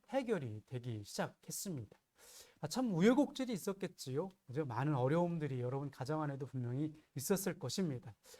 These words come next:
이런 갈등의 문제를 오늘 어떻게 해결해 나가야 되는지에 대한 이야기를 한번 해보도록 하겠습니다. 아, 영국의 고아들의 아버지라고 불리는 조지 밀러라는 분이 계십니다. 이분은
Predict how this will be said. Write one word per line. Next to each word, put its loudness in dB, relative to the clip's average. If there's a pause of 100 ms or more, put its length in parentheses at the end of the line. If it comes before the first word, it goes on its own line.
(180)
이런 6
갈등의 0
문제를 0
오늘 0
어떻게 0
해결해 2
나가야 4
되는지에 2
대한 0 (300)
이야기를 2
한번 -2 (100)
해보도록 -4 (120)
하겠습니다. -6 (1800)
아, -2
영국의 4
고아들의 6
아버지라고 2
불리는 -2
조지 0
밀러라는 2
분이 -6
계십니다. -4 (140)
이분은 0